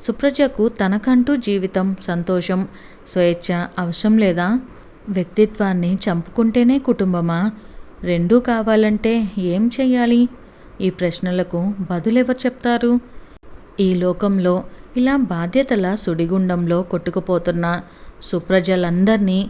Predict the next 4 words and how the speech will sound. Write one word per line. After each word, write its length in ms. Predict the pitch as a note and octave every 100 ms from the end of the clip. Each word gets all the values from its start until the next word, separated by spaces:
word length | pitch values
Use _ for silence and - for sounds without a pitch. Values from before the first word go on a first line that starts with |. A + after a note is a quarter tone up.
| - - - -
సమావేశపరిస్తే 1120 | F3 E3+ F3+ F#3+ F3+ F#3+ F3+ E3+ D#3+ - B3 B3 - -
సమాధానం 680 | - E3+ E3 E3 E3+ F3 F#3 F3+
దొరుకుతుందా? 600 | F3 F#3 F#3 F#3 F3+ G3+ C#4 - - - - - -
ఏమో, 360 | F3+ E3 E3